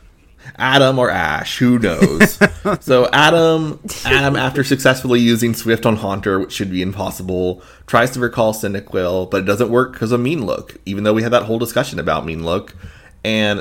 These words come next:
Speaker 1: that wastes Ash some precious time, and Cyndaquil is out. So now it's Noctowl versus Haunter. And Haunter's kinda cool 'cause it can use its hands, like, independent of its body.
Speaker 2: Yeah.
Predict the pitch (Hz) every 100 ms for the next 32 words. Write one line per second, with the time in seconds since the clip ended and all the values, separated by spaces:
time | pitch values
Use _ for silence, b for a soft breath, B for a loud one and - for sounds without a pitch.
0 | 95 107 95 101 104 - 87 92 - 87
1 | 101 - 85 147 135 139 92 90 90 87
2 | 87 85 85 131 131 131 131 b b _
3 | - 92 85 - - 123 147 147 131 127
4 | 131 127 - 123 123 131 123 123 120 b
5 | b b - 95 196 226 - 220 131 -
6 | 139 139 90 80 104 110 110 104 110 110
7 | - 107 104 107 127 139 139 b b _
8 | 107 104 104 110 107 - 104 117 107 98
9 | 98 92 - 85 92 117 131 139 139 _
10 | _ 123 104 101 98